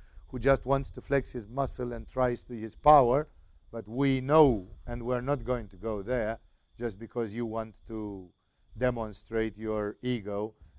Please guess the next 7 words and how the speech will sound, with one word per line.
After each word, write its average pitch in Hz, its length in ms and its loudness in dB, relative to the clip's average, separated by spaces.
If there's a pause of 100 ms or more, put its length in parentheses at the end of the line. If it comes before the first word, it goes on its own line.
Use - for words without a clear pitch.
and 113 140 -4
all 117 220 6
that. 104 320 2 (360)
So, 127 520 8
um, 123 360 4 (340)
Russian 139 480 8
explorer 135 920 6